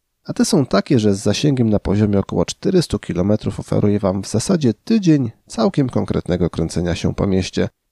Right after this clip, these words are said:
Przywiezie spokojnie cztery osoby i trochę zakupu w bagażniku,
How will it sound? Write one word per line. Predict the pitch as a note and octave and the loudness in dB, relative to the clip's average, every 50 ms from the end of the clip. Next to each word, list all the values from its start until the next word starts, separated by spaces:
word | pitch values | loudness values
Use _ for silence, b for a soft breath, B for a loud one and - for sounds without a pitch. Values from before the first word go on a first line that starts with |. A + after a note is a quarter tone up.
| _ _ _ _ | _ _ _ _
Przywiezie | - - B3 A#3 A3 F3 C#3+ B2 | -8 -4 -2 2 2 4 2 2
spokojnie | - - A2 - - B2 A#2+ A2+ G#2 G2+ | 0 -2 -6 -2 0 2 2 2 2 -2
cztery | - - - A2+ A2 G#2+ | -2 -2 0 0 2 2
osoby | F#2 F2+ - - C3 C3 C3 A2+ G#2 | 0 0 0 -2 -2 0 0 0 0
i | G2+ | 0
trochę | - - A2 - - G2 | -2 -4 -4 -4 -4 -6
zakupu | - - - - D#3 - - A2 | -6 -6 -6 -4 -4 -4 -4 -6
w | G#2 | -4
bagażniku, | - - G2 G2 G2+ F#2+ G2+ G2+ F#2 - F#2+ F#2+ | -2 -2 0 0 0 0 -2 -2 -4 -4 -4 -6